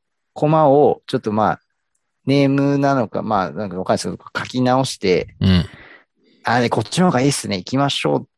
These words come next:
Speaker 1: てなったんだけど、
Speaker 2: うん。
Speaker 1: この、飛んでいくシーンに関しては、書き直しの、を忘れたんじゃないかと。
Speaker 2: うーん、なるほどね。うん、確かに。
Speaker 1: どうですか？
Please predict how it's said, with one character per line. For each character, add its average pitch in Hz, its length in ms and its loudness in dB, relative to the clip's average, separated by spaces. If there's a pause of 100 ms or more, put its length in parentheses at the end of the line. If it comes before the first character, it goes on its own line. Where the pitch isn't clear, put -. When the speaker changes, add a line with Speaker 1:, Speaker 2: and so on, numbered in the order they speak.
Speaker 1:
て 104 80 -4
な 120 140 0
っ - 40 -6 (140)
た 107 120 -2
ん 87 100 -4
だ 82 100 -6
け - 140 -10
ど、 - 420 0
Speaker 2:
う 107 60 2
ん。 107 220 4 (400)
Speaker 1:
こ 143 200 -2
の、 165 340 2 (680)
飛 151 180 0
ん 196 200 2
で 196 180 4
い 202 100 -6
く 196 180 -4
シ - 260 -6
ー 185 260 2
ン 127 120 -2
に 117 100 -4
関 151 300 0
し - 80 -12
て 117 100 -2
は、 139 380 -2 (1500)
書 - 140 -6
き 135 180 -6
直 185 220 2
し 180 180 -2
の、 156 480 0
を 156 80 4
忘 143 240 0
れ 220 80 2
た 240 180 2
ん 220 60 2
じ 135 80 -2
ゃ 80 60 0
な 67 100 -8
い - 60 -16
か - 120 -14
と。 - 100 -20 (120)
Speaker 2:
う 104 40 0
ー 101 40 4
ん、 104 580 6
な 98 120 2
る 98 60 0
ほ 101 100 2
ど 98 120 4
ね。 110 280 2 (1800)
う 95 60 0
ん、 82 420 2
確 - 180 0
か - 60 -2
に。 - 40 0
Speaker 1:
ど 170 140 6
う 151 40 6
で 120 80 4
す - 80 -6
か？ - 100 -10